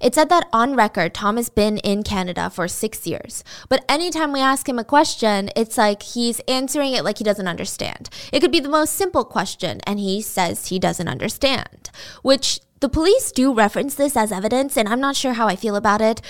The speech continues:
because if you come from immigrant families, you know the struggle of learning a new language. My mom has been in the U S for thirty years.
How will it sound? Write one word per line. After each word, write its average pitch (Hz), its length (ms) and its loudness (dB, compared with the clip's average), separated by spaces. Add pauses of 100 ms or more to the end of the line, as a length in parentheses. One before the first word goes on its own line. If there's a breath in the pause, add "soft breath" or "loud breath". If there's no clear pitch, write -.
(220 loud breath)
because 233 240 2
if 220 100 -6
you 277 120 0
come 254 260 0
from 254 160 2
immigrant 220 420 0
families, 208 460 -2
you 269 180 2
know 220 280 4
the 202 100 2
struggle 196 460 0
of 175 100 -2
learning 180 300 -2
a - 20 -4
new 175 140 -4
language. 127 440 -2 (240 loud breath)
My 254 220 6
mom 277 240 4
has 269 160 -2
been 233 140 2
in 226 80 -2
the 214 60 -4
U 208 100 0
S 180 180 0
for 147 160 -2
thirty 226 420 4
years. 196 540 4